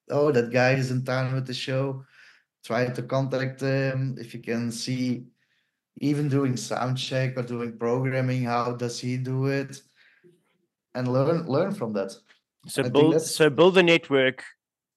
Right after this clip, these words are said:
Speaker 2: stay humble, and never stop learning.
Speaker 1: Yeah, I think that's, that's the key to, to get it. This int-,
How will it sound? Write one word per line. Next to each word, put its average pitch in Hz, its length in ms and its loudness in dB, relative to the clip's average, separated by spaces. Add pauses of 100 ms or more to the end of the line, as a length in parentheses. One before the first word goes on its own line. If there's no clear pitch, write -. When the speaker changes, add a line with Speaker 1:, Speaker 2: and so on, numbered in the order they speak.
(160)
Speaker 2:
stay 147 440 4
humble, 107 760 -2 (640)
and 117 180 -4
never 123 180 0
stop - 360 -4
learning. 95 420 -4 (760)
Speaker 1:
Yeah, 151 460 2
I 113 100 -2
think 131 260 -4
that's, 127 260 -2
that's 127 280 -8
the 107 120 -8
key 135 440 -6
to, 107 520 -4
to 110 80 -10
get 117 300 -2
it. - 300 -4 (560)
This 131 200 -4
int-, 180 400 -4